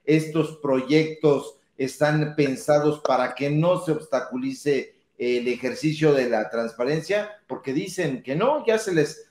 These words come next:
eh, explicó a la prensa cor-, corporativa que es un acuerdo interno, que es únicamente para agilizar los trámites, para que las obras no se detengan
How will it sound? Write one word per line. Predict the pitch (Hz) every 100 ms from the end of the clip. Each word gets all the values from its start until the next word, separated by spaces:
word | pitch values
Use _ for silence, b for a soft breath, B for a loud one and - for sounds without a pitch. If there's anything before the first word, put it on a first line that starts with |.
| -
eh, | 135 135 135 147
explicó | 147 - 156 156 156 196 233 233 -
a | 127
la | 131 147
prensa | 180 165 160 -
cor-, | 123 120 113 _
corporativa | - 127 - 131 131 190 208 196 - - _
que | 165
es | 165
un | 165 151
acuerdo | 135 151 147 131 120
interno, | 123 - 202 220 208 202 202 202 b _
que | 151
es | 156 160
únicamente | 160 151 127 135 151 147 -
para | 117 110
agilizar | 104 117 117 135 135
los | 120 107 -
trámites, | 156 196 214 208 180 190 190 - - -
para | 131 135
que | -
las | 127 123
obras | 151 147 131
no | 147 156 175 180 180
se | 175 160
detengan | 135 127 165 175 180 175 151 117